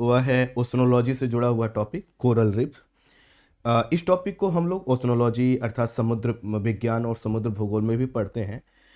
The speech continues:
इसके अलावा आप इसको एनवायरनमेंट इकोलॉजी में भी पढ़ते हैं। तो दोनों ही point of view से टॉपिक काफ़ी, अ, इंटरेस्टिंग है, काफ़ी इंपॉर्टेंट है। तो हमारा जो प्रयास होगा, वो ये होगा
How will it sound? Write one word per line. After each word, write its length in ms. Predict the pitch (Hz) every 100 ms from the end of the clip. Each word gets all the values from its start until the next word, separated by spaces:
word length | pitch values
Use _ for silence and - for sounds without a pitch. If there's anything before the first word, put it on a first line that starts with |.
| _
इसके 240 | 160 -
अलावा 340 | 185 135 135 160
आप 240 | 131 135 -
इसको 300 | 127 - 170
एनवायरनमेंट 540 | 143 123 117 113 151 135
इकोलॉजी 420 | 123 113 104 104
में 140 | 104 104
भी 100 | 127
पढ़ते 360 | 95 85 -
हैं। 160 | 85 - _ _ _ _ _ _ -
तो 60 |
दोनों 320 | 123 151 170
ही 80 | 190
point 260 | 180 151 139
of 100 | 135
view 160 | 127
से 160 | 131 139
टॉपिक 380 | 139 117 120 -
काफ़ी, 520 | 107 - 131 127 123
अ, 400 | 107 101 98 95 85 -
इंटरेस्टिंग 540 | 110 110 107 - 135
है, 200 | 127 147 -
काफ़ी 280 | 101 -
इंपॉर्टेंट 560 | 104 104 101 98 131 139
है। 160 | 107 - _ _ _
तो 60 | 160
हमारा 300 | 160 160 202
जो 120 | 214
प्रयास 360 | 214 139 131 135
होगा, 300 | 107 107 127 - -
वो 140 | 117
ये 120 | 123
होगा 460 | 127 117 104 131 -